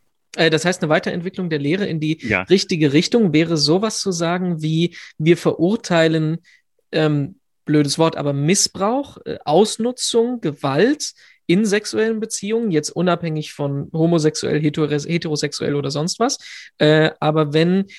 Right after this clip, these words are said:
Speaker 1: die gleiche Liebe gezeigt wird, die in einer katholischen Ehe existiert, dann wäre es auch gerechtfertigt, das, ähm,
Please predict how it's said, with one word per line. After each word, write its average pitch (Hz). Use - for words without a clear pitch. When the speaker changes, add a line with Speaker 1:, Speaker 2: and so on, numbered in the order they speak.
Speaker 1:
die 156
gleiche 165
Liebe 180
gezeigt 214
wird, 226
die 175
in 170
einer 160
katholischen 165
Ehe 170
existiert, 226
dann 165
wäre 190
es 180
auch 175
gerechtfertigt, 170
das, 165
ähm, 147